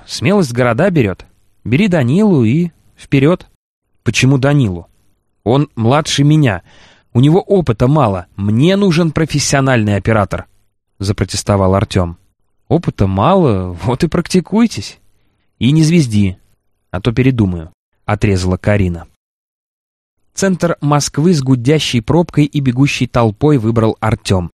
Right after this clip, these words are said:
С трудом припарковали машину с названием телеканала и начали работать.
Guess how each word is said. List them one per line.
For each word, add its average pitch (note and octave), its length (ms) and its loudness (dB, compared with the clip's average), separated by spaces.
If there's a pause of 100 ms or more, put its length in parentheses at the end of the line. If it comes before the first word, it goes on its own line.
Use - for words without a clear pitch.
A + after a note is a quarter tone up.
(300)
С - 120 -10
трудом D#3+ 420 0
припарковали G#2+ 600 0
машину C3+ 500 2
с D3+ 100 -4
названием D3+ 500 0
телеканала C#3 640 2
и D3+ 300 -2
начали G2+ 720 0
работать. G2 640 -2